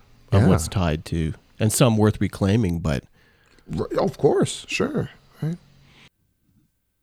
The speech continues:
Speaker 1: What would be, do you have, like, an idea of, of what that practice might look like? I mean, you, you've, you've suggested in communion.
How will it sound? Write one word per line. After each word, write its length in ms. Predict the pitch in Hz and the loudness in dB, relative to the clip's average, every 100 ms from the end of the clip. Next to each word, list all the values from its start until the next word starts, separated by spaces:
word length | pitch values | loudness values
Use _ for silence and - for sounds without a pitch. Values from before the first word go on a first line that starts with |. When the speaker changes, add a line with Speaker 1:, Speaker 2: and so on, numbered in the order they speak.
| - | 2
Speaker 1:
What 180 | 120 127 | 4 4
would 180 | 131 | 2
be, 720 | 113 110 110 107 104 98 - - - | 4 4 4 2 2 0 -4 -14 -4
do 80 | 113 | 2
you 60 | 104 | 2
have, 260 | 95 110 | 2 0
like, 180 | 131 127 | 0 2
an 120 | 131 | 2
idea 420 | 123 113 120 131 127 | 0 0 0 0 0
of, 200 | 120 131 | -4 -4
of 180 | 120 | -4
what 220 | 107 113 117 | -2 -2 0
that 260 | 113 - | -2 -4
practice 480 | - 113 113 143 - | -2 0 0 -4 -2
might 160 | 127 113 | -2 0
look 180 | 120 | -2
like? 220 | 131 135 139 | 0 -2 -2
I 100 | 92 | -2
mean, 200 | 110 110 | 2 2
you, 160 | 101 | 2
you've, 400 | 92 110 98 - | 0 0 0 -2
you've 240 | - 110 98 | -8 -6 -6
suggested 580 | - 113 107 - 101 95 | -8 -4 -2 -2 -4 -4
in 260 | 90 95 | -4 -6
communion. 760 | - 113 120 160 165 160 160 | -6 -2 2 2 2 2 0